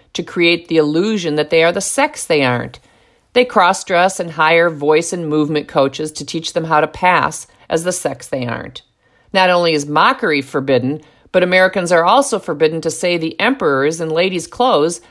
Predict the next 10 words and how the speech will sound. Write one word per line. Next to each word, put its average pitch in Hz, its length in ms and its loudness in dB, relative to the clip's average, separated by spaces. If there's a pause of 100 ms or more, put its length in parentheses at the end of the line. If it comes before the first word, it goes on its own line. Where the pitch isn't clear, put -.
(160)
are 160 120 -2
not 208 400 0
empresses. 170 800 -4 (720)
While 190 200 6
leftists 202 560 -2
merrily 165 720 2 (160)
dead 208 380 2
name 139 500 0 (140)
Hilaria 127 560 2
Baldwin, 127 720 0